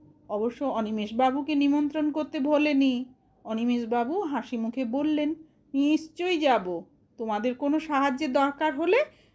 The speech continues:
আমায় কল করো অবশ্যই।" অখিলবাবু আর পারমিতা দেবীর আলাপ মাস ছয়েক আগে ডক্টরের ক্লিনিকে।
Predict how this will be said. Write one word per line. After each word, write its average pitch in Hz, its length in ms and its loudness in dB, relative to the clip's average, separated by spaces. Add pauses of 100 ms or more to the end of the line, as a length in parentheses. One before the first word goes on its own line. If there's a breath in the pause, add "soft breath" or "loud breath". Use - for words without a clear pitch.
(120)
আমায় 285 280 0
কল 285 340 2
করো 320 320 2
অবশ্যই।" 262 880 0 (2250)
অখিলবাবু 320 800 0 (260)
আর 302 160 2
পারমিতা 311 500 2
দেবীর 311 280 -2
আলাপ 294 420 0
মাস 254 400 -4
ছয়েক 302 300 -2
আগে 311 300 0
ডক্টরের 226 640 0
ক্লিনিকে। 185 600 -10